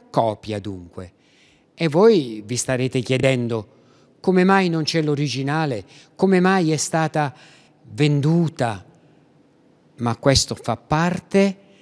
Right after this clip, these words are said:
della storia della chiesa di Santa Maria dell'Isola. Ma di questo noi parleremo nella prossima puntata. Per ora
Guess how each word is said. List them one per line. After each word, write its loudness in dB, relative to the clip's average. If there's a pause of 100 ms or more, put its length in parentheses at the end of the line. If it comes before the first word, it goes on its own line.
(220)
della -2
storia 0 (160)
della -4
chiesa -4
di -8
Santa -2
Maria -6 (460)
dell'Isola. -2 (920)
Ma 0
di 4
questo -2 (440)
noi 2
parleremo 0 (480)
nella 4
prossima -8
puntata. -8 (800)
Per 6
ora 6